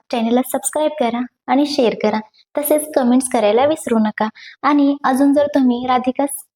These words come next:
किचनला सबस्क्राईब केले नसेल तर सबस्क्राईब करा, म्हणजे रोजच राधिका तुमच्यासाठी काय स्पेशल घेऊन येते हे तुम्हाला लगेचच समजेल. तर पहा, इथे आपल्याला साहित्य काय काय लागणार आहे. तर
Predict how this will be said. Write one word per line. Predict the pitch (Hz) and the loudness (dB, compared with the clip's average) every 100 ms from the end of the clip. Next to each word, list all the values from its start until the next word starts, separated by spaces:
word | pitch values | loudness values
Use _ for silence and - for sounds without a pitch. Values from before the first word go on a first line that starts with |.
| - | -12
किचनला | 254 240 247 226 214 | -6 -2 0 2 0
सबस्क्राईब | 220 254 - 262 - | -2 -4 -2 -4 -2
केले | 294 285 294 | -2 2 4
नसेल | 285 - 233 240 - | 2 0 -2 -2 -2
तर | 240 233 - | -4 -6 -6
सबस्क्राईब | - 262 262 214 202 208 | -4 -4 -2 -2 0 0
करा, | 208 214 214 _ - - - | 0 -2 -6 _ -20 -20 -6
म्हणजे | 254 262 247 247 - - - _ | -2 2 2 0 -6 -20 -20 _
रोजच | 240 254 269 262 | 0 2 2 0
राधिका | 277 247 233 | 0 2 2
तुमच्यासाठी | 233 233 247 269 277 - - | 2 -2 -2 -2 -4 -4 -4
काय | 247 | -2
स्पेशल | 311 311 285 277 | -2 -2 0 0
घेऊन | 254 262 262 | 2 2 2
येते | 240 240 | 2 0
हे | 262 | 0
तुम्हाला | 254 240 208 233 | 0 -2 -2 0
लगेचच | 285 262 233 254 277 | 0 2 0 -2 -4
समजेल. | 269 208 190 196 - _ _ - - _ - | -2 -2 -2 -4 -6 _ _ -20 -20 _ -4
तर | 269 | -2
पहा, | 269 269 269 247 269 _ _ | -2 -2 0 -2 -4 _ _
इथे | 262 262 269 | -2 2 0
आपल्याला | 262 240 226 226 240 _ | 2 2 4 2 -4 _
साहित्य | - 247 247 247 247 233 226 254 | -6 -2 0 0 0 -2 -2 -4
काय | 247 | -2
काय | 247 247 | 2 2
लागणार | 240 233 226 | 2 2 0
आहे. | 233 226 226 _ - - - | 0 -4 -14 _ -20 -20 -6
तर | 247 233 | -4 -2